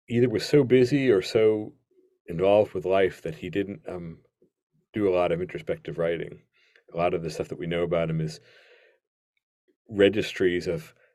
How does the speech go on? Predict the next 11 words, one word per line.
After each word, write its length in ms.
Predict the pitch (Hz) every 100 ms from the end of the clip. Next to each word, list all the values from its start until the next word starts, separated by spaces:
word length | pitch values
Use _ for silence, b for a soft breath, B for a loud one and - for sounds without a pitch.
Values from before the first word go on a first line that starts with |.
| _ _ _ _ -
paper 320 | 107 - 101
that 140 | 98
he 100 | 95
bought, 480 | 82 95 98 98 - _ _ _ _ _ _ -
beer 240 | 95 98
that 140 | 95 95
he 80 |
bought, 420 | 82 92 92 92 - _ _ _ -
arrangements 520 | 87 92 90 98 90
for 180 | - 90
instruments, 840 | 92 - 104 95 95 92 - -